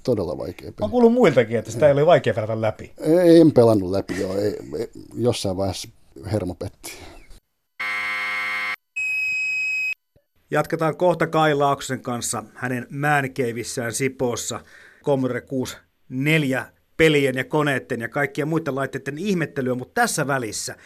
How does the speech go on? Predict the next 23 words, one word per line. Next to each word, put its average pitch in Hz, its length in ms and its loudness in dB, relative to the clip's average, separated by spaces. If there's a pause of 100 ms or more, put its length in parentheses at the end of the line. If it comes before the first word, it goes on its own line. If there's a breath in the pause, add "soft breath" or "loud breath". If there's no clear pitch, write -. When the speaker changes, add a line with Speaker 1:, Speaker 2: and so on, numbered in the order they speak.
(180 loud breath)
Speaker 2:
kun 151 140 -8
äsken 180 300 -2
mainittiin 127 680 -6 (240 soft breath)
Uuno 190 300 2
Turhapuro 131 600 -4
muuttaa 127 400 -6
maalle 123 300 -6 (120)
peli 113 340 -4 (260 loud breath)
ja 117 80 -10
varsinkin 120 340 -6
sen 127 160 -6
haastavuus, 110 840 -6 (280 loud breath)
otetaan 165 300 -2
mukaan 147 460 0 (340 soft breath)
Jyväskylästä 139 600 -4
Pasi 139 480 -6 (140)
Hytönen, 123 540 -4
sä 139 80 -4
oot 123 140 -6
se 143 60 -8
syyllinen 117 640 -2
siihen, 110 380 -4
että - 240 -14